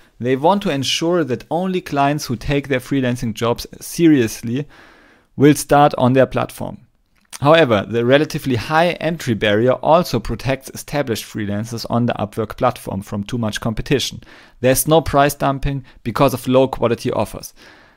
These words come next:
which ultimately benefits all market participants. Second, Fiverr.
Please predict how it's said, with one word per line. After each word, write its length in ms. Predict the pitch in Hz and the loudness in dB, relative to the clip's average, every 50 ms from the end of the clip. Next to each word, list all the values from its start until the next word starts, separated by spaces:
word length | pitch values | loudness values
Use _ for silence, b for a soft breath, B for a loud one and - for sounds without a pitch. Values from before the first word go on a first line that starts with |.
| b b b b b | b b b b b
which 240 | 131 165 185 - - - | 4 4 4 4 4 4
ultimately 680 | 147 156 165 156 160 160 151 147 - 147 147 147 147 143 | 4 4 4 4 2 -2 -2 -2 0 2 4 4 4 4
benefits 600 | 135 - 127 123 127 127 123 - 135 123 - - - | 2 0 0 0 0 -2 -2 -2 -4 -4 -4 -4 -2
all 240 | - 113 117 117 110 | 2 4 4 4 4
market 520 | 101 92 98 104 - - 104 98 - - 123 - _ _ _ _ _ _ _ _ | 2 0 0 -2 -4 -6 -8 -8 -10 -18 -20 -20 _ _ _ _ _ _ _ _
participants. 720 | - - 104 120 104 95 98 - - 95 - - - - - b b b b b b b b b b b - _ _ _ _ _ _ _ _ _ _ _ _ - _ _ _ _ _ _ _ _ _ _ _ _ _ | -10 -8 -6 -6 -6 -8 -8 -6 -8 -8 -8 -10 -16 -18 -18 b b b b b b b b b b b -20 _ _ _ _ _ _ _ _ _ _ _ _ -20 _ _ _ _ _ _ _ _ _ _ _ _ _
Second, 500 | - - 131 135 139 - 170 175 160 - | -4 0 0 0 2 0 -2 -2 -2 -6
Fiverr. 560 | - - - - 131 120 104 95 92 - - | -12 -6 -2 2 2 2 2 0 -2 -6 -8